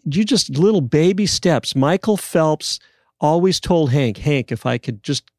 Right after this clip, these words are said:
continue to make these baby steps forward, I'm gonna get where I wanna get. It's just about, it's just a matter of time."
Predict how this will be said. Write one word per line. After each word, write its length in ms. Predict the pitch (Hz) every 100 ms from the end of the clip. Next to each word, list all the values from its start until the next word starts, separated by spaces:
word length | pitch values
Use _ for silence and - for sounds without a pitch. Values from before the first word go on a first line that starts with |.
| _
continue 540 | - 117 - 180 196 202
to 80 |
make 240 | 185 165 -
these 180 | 135 113
baby 320 | 131 131 139
steps 360 | - 139 -
forward, 540 | - 135 135 139 147 - _ _ _ _ _ _ _ _
I'm 120 | 135
gonna 140 | 127 117
get 200 | 123 120
where 160 | 120
I 40 | 113
wanna 280 | 113 110 104
get. 160 | 104
It's 100 | 101
just 220 | - -
about, 320 | - 110 107 -
it's 140 | 117
just 240 | 131 -
a 20 | 120
matter 300 | 110 107 104
of 80 |
time." 420 | - 113 104 95